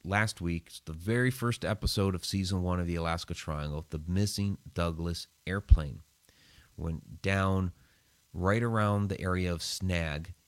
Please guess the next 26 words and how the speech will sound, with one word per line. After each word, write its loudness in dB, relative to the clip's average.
in -4
the -6
Yukon -2
Territory. 0
Snag -2
is -4
the, -4
the -2
name -2
of -8
the -8
town. -2
Just 0
disappeared 2
into 2
thin 2
air. -8
Uh, -10
we -4
have -2
a, -2
uh, -10
we 2
speculate 2
a 0
lot 0